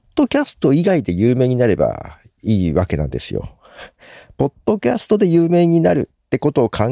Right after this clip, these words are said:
えるよりも、とりあえずポッドキャスト以外で有名になれば、まあ、ポッドキャストを聞かれる人も増えますよね、当然と思ってるんですね。で、極論言えば、世紀に残る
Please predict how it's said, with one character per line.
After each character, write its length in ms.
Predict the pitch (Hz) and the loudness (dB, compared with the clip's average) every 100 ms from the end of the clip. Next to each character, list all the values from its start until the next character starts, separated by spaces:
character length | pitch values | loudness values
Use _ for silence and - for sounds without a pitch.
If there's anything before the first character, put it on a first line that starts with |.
| 139 | 0
え 100 | 127 | 2
る 60 | 87 | 2
よ 120 | 95 | 2
り 100 | 78 | 2
も、 300 | 90 64 - _ _ _ _ _ | 0 -2 -6 _ _ _ _ _
と 140 | 220 | 0
り 120 | 240 311 | 2 2
あ 60 | |
え 80 | 294 | 2
ず 100 | 185 | 2
ポ 140 | - | 0
ッ 40 | 156 | -2
ド 100 | 185 | 0
キ 80 | 196 | 0
ャ 60 | 202 | 0
ス 60 | |
ト 100 | - | 0
以 80 | 127 | 2
外 160 | 127 78 | 2 0
で 80 | |
有 180 | 78 104 | 0 2
名 140 | 113 110 | 2 0
に 80 | |
な 160 | 92 123 - | -2 -4 -6
れ 120 | 87 - | -4 0
ば、 380 | 120 107 - _ _ - - - | 0 -2 -8 _ _ -20 -12 -6
ま 100 | 85 | -4
あ、 20 | |
ポ 120 | 90 | -4
ッ 40 | - | -4
ド 80 | |
キ 80 | 92 | -4
ャ 40 | 101 | -2
ス 60 | |
ト 100 | 90 76 67 | -2 -2 -4
を 80 | |
聞 140 | - - | -8 -6
か 100 | 82 | -4
れ 100 | 87 | -2
る 60 | |
人 140 | 78 - | -2 -4
も 160 | 73 - | -4 -2
増 100 | 87 | 0
え 40 | |
ま 100 | 98 | 0
す 120 | - | -4
よ 60 | 76 | -4
ね、 140 | 131 - | -4 -2
当 160 | 80 | -4
然 160 | 73 73 | -4 -8
と 180 | - 60 | -8 -8
思 140 | 64 | -10
っ 40 | |
て 140 | - - | -12 -12
る 80 | 57 | -12
ん 20 | |
で 40 | |
す 140 | - 117 | -6 -4
ね。 160 | 139 - _ _ | -4 -6 _ _
で、 80 | 170 | -6
極 340 | - 214 - 247 | -4 -6 -2 0
論 160 | 240 | 2
言 140 | 220 220 | 2 2
え 20 | |
ば、 260 | 220 208 - - | 2 0 -6 -14
世 260 | - 190 | 0 0
紀 120 | 160 139 | 2 -2
に 80 | |
残 260 | 120 123 143 | -2 0 0
る 240 | 139 127 | 0 0